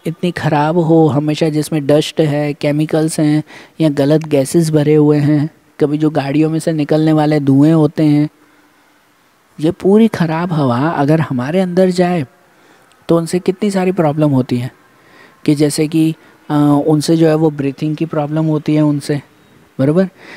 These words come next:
या फिर normal, normal भी जो है वो एयर की जो problem है, ये एयर के dust particle हमारे अंदर जाते हैं तो उनसे जो है वो कभी कफ हो जाता है, कभी sneezing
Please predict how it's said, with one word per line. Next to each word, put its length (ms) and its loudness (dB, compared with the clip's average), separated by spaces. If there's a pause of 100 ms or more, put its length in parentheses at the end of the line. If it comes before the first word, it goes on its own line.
(160)
या 120 2
फिर 200 0
normal, 520 -2 (240)
normal 380 -6
भी 160 -2
जो 120 0
है 220 0
वो 200 0
एयर 320 0
की 160 -2
जो 120 4
problem 440 0
है, 220 -2 (1300)
ये 160 2
एयर 200 -2
के 140 -2
dust 360 0
particle 420 -2
हमारे 320 0
अंदर 280 0
जाते 340 -4
हैं 280 2 (540)
तो 80 2
उनसे 240 -2
जो 100 0
है 80 2
वो 100 0
कभी 260 0
कफ 320 -2
हो 120 4
जाता 300 -2
है, 140 -2
कभी 240 -2
sneezing 680 -4